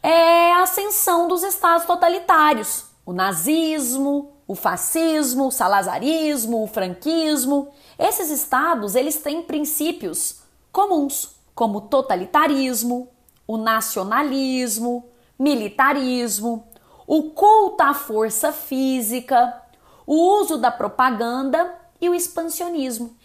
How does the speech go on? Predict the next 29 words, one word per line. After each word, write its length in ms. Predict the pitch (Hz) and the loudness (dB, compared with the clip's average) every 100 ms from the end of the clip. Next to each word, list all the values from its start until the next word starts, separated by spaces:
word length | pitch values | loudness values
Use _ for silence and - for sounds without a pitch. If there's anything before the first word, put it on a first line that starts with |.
| _ | _
E 100 | 220 | -8
foi 240 | 196 233 202 | -2 0 0
o 40 | |
expansionismo 960 | 196 - 185 - 165 196 311 415 349 330 | -4 -8 -10 -10 -10 -6 -4 -4 -4 -4
nazista 840 | 262 214 175 240 349 359 185 175 - | -2 -4 -4 -4 -4 -4 -6 -8 -8
que 100 | 370 | -8
foi 240 | - 311 | -2 -2
considerado 640 | 311 330 320 311 302 262 294 | 0 -4 -2 0 0 0 -2
o 80 | |
estopim 840 | 320 349 - 392 403 - 370 359 370 - - | -4 -4 -4 -2 -2 -2 -2 -2 -4 -14 -4
para 120 | 339 | 0
a 40 | 339 | 0
Segunda 400 | 339 285 311 302 | -2 -2 -2 0
Guerra 320 | 285 277 269 | 2 2 2
Mundial, 640 | 285 285 247 226 - _ _ | -2 2 2 2 -6 _ _
quando 240 | - 190 240 | -8 -6 -6
Hitler 540 | - 262 320 359 370 - _ _ | -2 -2 2 2 2 -4 _ _
vai 220 | - 330 | -2 0
invadir 500 | 320 349 254 254 262 - _ | 2 0 0 -2 -4 -8 _
a 140 | - 254 | -2 2
Polônia. 640 | 311 339 254 196 180 180 - - | 4 4 4 0 -4 -8 -20 -16
E 100 | - | -6
dentro 480 | 190 185 381 - - | -2 0 -2 -4 -6
desse 320 | 269 277 - | 0 0 0
contexto 540 | - 233 220 214 214 202 | -6 -8 -4 -6 -4 -8
de 140 | 175 | -8
expansão 880 | 196 - 185 185 - - 254 339 294 | -8 -6 -8 -6 -4 -2 -2 0 -2
do 100 | 202 | -4
nazismo, 1040 | 185 180 156 180 254 294 254 180 165 170 | -8 -10 -8 -6 -4 -2 -2 -4 -6 -10